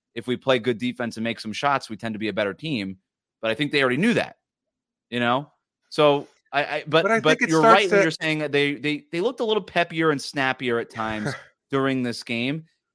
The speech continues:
Speaker 1: And that might be a step in the right direction, because we also have to remember what the, the other team on the other side of the court. I know they were on the second night of a back-to-back, having played in Orlando last night.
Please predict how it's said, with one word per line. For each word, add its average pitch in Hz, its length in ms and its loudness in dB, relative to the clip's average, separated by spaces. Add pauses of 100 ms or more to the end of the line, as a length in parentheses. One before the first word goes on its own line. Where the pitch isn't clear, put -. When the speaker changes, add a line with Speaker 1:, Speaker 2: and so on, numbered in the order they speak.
(100)
Speaker 1:
And 147 160 -2
that 170 240 -2
might 139 320 0
be 139 120 -4
a 131 40 -2
step 131 260 -4
in 123 60 -6
the 117 80 -4
right 113 160 -2
direction, 131 420 -4
because 135 220 -6
we 160 60 -6
also 240 340 2
have 202 80 -4
to 190 80 -4
remember 185 260 -2
what 160 140 -2
the, 143 100 -14 (160)
the 156 80 -6
other 190 200 2
team 190 220 -6
on 170 60 -2
the 160 60 -4
other 175 140 0
side 170 120 -2
of 147 60 -2
the 143 60 -6
court. 160 340 -4 (420)
I 147 120 2
know 170 200 2
they 214 120 4
were 196 100 2
on 170 100 0
the 160 80 -8
second 156 240 -8
night 147 120 -2
of 139 60 -2
a 135 60 -4
back-to-back, 123 520 -2
having 113 320 -4
played 127 260 -4
in 131 80 -4
Orlando 117 640 -2 (220)
last 117 240 -6
night. 113 240 -2